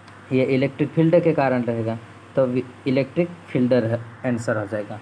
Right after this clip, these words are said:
okay, Q बराबर क्या रहता है? आई और T रहता है। ओके, इसके बहुत सारे मैं deep में इसमें बताया हूँ। चलो, अब इसकी theory देखते हैं और आगे बढ़ते हैं हमें, ठीक है?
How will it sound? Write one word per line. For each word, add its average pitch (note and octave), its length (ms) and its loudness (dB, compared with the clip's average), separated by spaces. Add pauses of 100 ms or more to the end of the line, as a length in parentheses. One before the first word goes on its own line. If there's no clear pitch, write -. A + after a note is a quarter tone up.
(360)
okay, C3+ 280 2 (1200)
Q D3+ 140 6
बराबर C#3 380 4
क्या C3+ 160 0
रहता C3 280 0
है? D#3+ 200 0 (600)
आई C3+ 240 0 (540)
और C3 100 4 (120)
T B2 120 4
रहता A2+ 260 -2
है। A2 160 -10 (300)
ओके, C3 180 -2
इसके E3 640 -2 (200)
बहुत C#3 200 2
सारे C#3+ 220 4
मैं C#3+ 180 2
deep B2+ 160 0
में C3 120 2
इसमें B2 240 0
बताया A#2 260 2
हूँ। A#2+ 140 -4
चलो, B2 220 0
अब B2+ 280 -2 (680)
इसकी C3 260 -2
theory B2 300 0
देखते B2 320 0
हैं B2 40 4
और A#2+ 80 2
आगे G#2+ 200 0
बढ़ते G#2 300 -4
हैं G#2 80 -4
हमें, G#2+ 160 -8 (720)
ठीक D3+ 120 2
है? E3+ 100 2